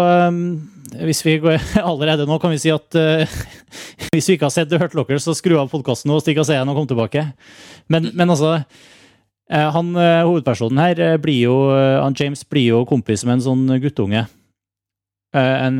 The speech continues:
Speaker 1: irakisk guttunge som selger D V D-filmer på, eh, den amerikanske militærleiren, og så finn-, så på et eller annet tidspunkt så, så, så finner han jo den,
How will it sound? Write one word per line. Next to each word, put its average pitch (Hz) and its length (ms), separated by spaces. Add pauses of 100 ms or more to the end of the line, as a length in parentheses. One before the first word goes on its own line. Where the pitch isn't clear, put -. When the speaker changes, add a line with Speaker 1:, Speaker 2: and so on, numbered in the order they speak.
(140)
Speaker 1:
irakisk 127 960
guttunge 107 400
som 120 160
selger 120 240
D 123 80
V 123 160
D-filmer 101 800
på, 117 160 (320)
eh, 110 320
den 113 80
amerikanske 110 400
militærleiren, 113 720
og 135 400 (1700)
så - 160
finn-, 127 380 (100)
så 151 120 (280)
på 139 80
et 147 80
eller 147 140
annet 139 80
tidspunkt 127 260
så, 147 180 (380)
så, 135 160
så 151 320
finner 107 560
han 113 160
jo 123 160
den, 127 140